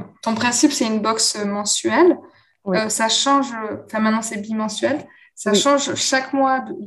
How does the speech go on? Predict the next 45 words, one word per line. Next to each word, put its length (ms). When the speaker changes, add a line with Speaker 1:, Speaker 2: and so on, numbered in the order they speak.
Speaker 1:
de, 0
de 160
thématique, 800
mais 80
chaque 280
mois, 120
on 120
reçoit 280
pas 180
un 140
nouveau 420
bullet 320
journal, 400
on 200
reçoit 200
du 180
Speaker 2:
Non. 200
Speaker 1:
complément, 500
c'est 140
ça ? 340
Speaker 2:
Complément, 460
voilà, 260
c'est 140
ça, 240
tout 140
à 100
fait. 220
C'est, 280
euh, 720
des 140
fournitures, 840
de 60
la 80
papeterie, 920
ou 80
des 140
stylos, 720
des 140
feutres, 600
euh, 220
voilà. 260
Le, 160
le 120
bullet 280
journal, 480